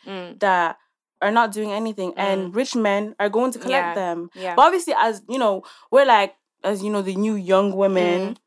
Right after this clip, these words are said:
Speaker 1: Mm. Mm-hmm.
Speaker 2: Gen Z and that, we do everything
Speaker 1: I mean, I mean,
Speaker 2: ourselves.
Speaker 1: I mean, I
Speaker 2: You feel
Speaker 1: mean,
Speaker 2: me?
Speaker 1: mm.
Speaker 2: And yeah, of course, personally, I'm not gonna expect what, expect what I can't give.
Speaker 1: Mm-hmm.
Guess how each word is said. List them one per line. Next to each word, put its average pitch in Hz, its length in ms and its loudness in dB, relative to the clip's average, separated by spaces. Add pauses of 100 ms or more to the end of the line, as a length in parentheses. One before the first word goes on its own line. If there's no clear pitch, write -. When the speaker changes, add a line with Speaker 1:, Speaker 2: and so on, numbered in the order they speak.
(120)
Speaker 1:
Mm. 196 60 -16
Mm-hmm. 180 640 -16
Speaker 2:
Gen 185 240 -4
Z 180 180 -4
and 165 140 0
that, 190 160 6 (240)
we 196 240 -12
do 202 160 -2
everything 202 420 -4
Speaker 1:
I - 0 -
mean, 170 80 2
I 185 60 0
mean, 156 60 -8 (120)
Speaker 2:
ourselves. 165 580 -2
Speaker 1:
I - 60 -20
mean, 92 260 -18
I - 60 -10
Speaker 2:
You 196 60 -8
feel 196 200 -6
Speaker 1:
mean, 185 300 -8
Speaker 2:
me? - 60 -20
Speaker 1:
mm. 175 420 -18
Speaker 2:
And 185 640 0 (120)
yeah, 240 260 6
of 202 160 -2
course, 220 640 -2 (760)
personally, 190 840 -2 (100)
I'm 185 180 -2
not 196 220 0
gonna 165 680 -4 (180)
expect 160 460 -4
what, 170 200 -2 (260)
expect 180 520 -6
what - 100 -4
I - 60 -8
can't 160 280 -8
give. 160 300 -10
Speaker 1:
Mm-hmm. 180 320 -12